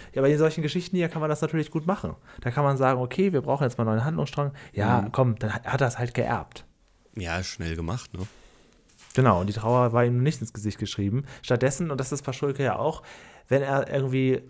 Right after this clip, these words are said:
Speaker 1: merkt, oh, pass ja auf, hier passiert grad was, dann kommt direkt eine schnelle Arroganz raus, eine Überheblichkeit, dann ist ihm alles nicht mehr gut genug, denn er ist jetzt der Bootsbesitzer, Schiffsbesitzer. Ach ja, lustig, was Sie da basteln, also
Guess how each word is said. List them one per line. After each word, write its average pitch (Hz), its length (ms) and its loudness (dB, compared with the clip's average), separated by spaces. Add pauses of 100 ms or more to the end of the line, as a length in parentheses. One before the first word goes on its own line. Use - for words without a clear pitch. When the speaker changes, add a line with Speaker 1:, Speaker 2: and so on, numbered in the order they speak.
Speaker 1:
merkt, 127 480 0
oh, 127 80 -4
pass 120 180 -2
ja 117 80 0
auf, 131 140 0
hier 131 100 2
passiert 156 340 -4
grad - 220 -6
was, 175 220 -2
dann 131 100 -2
kommt 131 220 -4
direkt 123 240 0
eine 123 80 0
schnelle 120 400 2
Arroganz 120 560 0
raus, 160 280 -2
eine - 80 -4
Überheblichkeit, 143 840 -2
dann 131 120 0
ist - 240 -6 (160)
ihm 143 120 -8
alles 139 340 0
nicht 143 160 -4
mehr 131 140 2
gut 160 240 -2
genug, 180 300 6
denn 135 120 6
er 139 280 4
ist 147 200 -4
jetzt 143 220 2
der 143 100 6
Bootsbesitzer, 170 1040 2 (140)
Schiffsbesitzer. 170 1080 0 (220)
Ach 127 160 -4
ja, 139 80 2
lustig, 139 340 0
was 120 180 0
Sie 160 100 0
da 131 120 8
basteln, 120 480 2
also 117 280 2